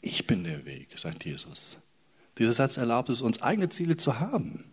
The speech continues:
eigene Träume vom Frieden zu verfolgen, aber mit ihm. Das ist eine Einladung zu, zu mehr Vertrautheit mit Gott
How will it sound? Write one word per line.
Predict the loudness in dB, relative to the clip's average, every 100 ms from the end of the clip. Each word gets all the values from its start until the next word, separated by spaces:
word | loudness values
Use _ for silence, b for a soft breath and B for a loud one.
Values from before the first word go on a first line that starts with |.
| -20 -20 -6
eigene | 2 6 6
Träume | 6 4 4 4
vom | 0 -2
Frieden | 0 0
zu | -2
verfolgen, | -4 -4 -2 4 6 6 2
aber | -2 0 -2 B B B B _ _ _ _
mit | 2 2 2
ihm. | -6 -10 -14 -20 _ _ _ _ _ _ _ _ _ _
Das | 0 0
ist | 0
eine | 2 2 2
Einladung | 0 -2 -2 -2 -2
zu, | 0 0 0 B B B
zu | -2 2
mehr | 2
Vertrautheit | 0 -4 -6 -6 -6 -8 -12 -10
mit | -10
Gott | -10 -12 -12